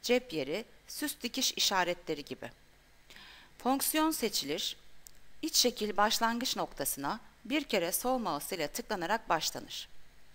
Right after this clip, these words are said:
Her sol mouse tıklandığında kırmızı,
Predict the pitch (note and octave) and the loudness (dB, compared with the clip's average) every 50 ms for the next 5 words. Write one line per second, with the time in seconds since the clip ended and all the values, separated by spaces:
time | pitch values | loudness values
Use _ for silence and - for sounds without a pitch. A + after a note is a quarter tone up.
0 | - - - - - - - - - D4+ F4 F#4 F4+ - D#4 C4 A#3+ A3 A3+ A3+ | -18 -16 -16 -16 -16 -16 -14 -4 2 4 4 4 6 6 4 4 4 4 4 4
1 | A3+ A#3 - - - - - - E3 D#3+ D3+ D#3 C#3+ C#3+ C3+ B2+ B2+ B2 - G3+ | 4 2 0 -4 -10 -12 -8 -4 -4 -2 -2 -2 -4 -4 -6 -6 -4 -4 -4 -4
2 | G#3+ - - F#3+ D#3 D3 B2+ A#2+ - - B2+ D#3 A3 | -2 -2 -2 -2 -2 -2 -2 -4 -2 -2 -4 -4 -6